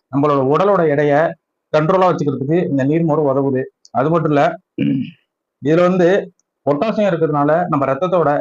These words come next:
ஆஹ், ரத்த அழுத்தத்தோட அளவை குறைக்குது. கால்சியம் இருக்கிறதுனால எலும்போட, எலும்போட வளர்ச்சியையும்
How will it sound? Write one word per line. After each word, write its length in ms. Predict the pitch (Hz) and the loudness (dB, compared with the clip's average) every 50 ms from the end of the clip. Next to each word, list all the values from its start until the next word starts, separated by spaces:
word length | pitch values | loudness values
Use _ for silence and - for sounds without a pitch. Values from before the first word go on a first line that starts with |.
| - - _ _ _ _ _ _ 135 | -6 -10 _ _ _ _ _ _ -2
ஆஹ், 380 | 131 131 127 127 127 123 120 120 | -2 0 0 -2 0 0 0 0
ரத்த 220 | 120 135 139 - 208 165 147 | 0 -2 -2 0 2 2 2
அழுத்தத்தோட 360 | 160 160 185 180 180 151 151 143 | 0 -2 -2 -2 0 0 0 0
அளவை 200 | 139 135 139 139 135 | 0 0 -2 -2 -2
குறைக்குது. 500 | 127 131 127 131 123 123 139 156 160 147 - _ 147 | -4 -4 -4 -4 -2 0 0 0 0 -2 -4 _ 0
கால்சியம் 360 | 147 170 190 180 214 190 170 | 0 0 0 0 0 0 0
இருக்கிறதுனால 480 | 160 139 - 135 127 139 135 135 131 135 151 175 175 165 - _ _ _ _ _ _ _ _ | -2 -2 -6 -8 -6 -2 -2 0 0 0 0 0 -2 -6 -12 _ _ _ _ _ _ _ _
எலும்போட, 400 | 127 147 156 175 196 196 190 170 143 139 151 | 0 0 0 0 0 2 2 2 2 2 2
எலும்போட 360 | 165 190 202 196 185 156 131 | 2 2 2 2 2 2 0
வளர்ச்சியையும் 680 | 127 139 160 180 180 - 180 160 151 143 151 170 185 | 2 0 0 0 0 -2 -2 0 0 0 0 0 -2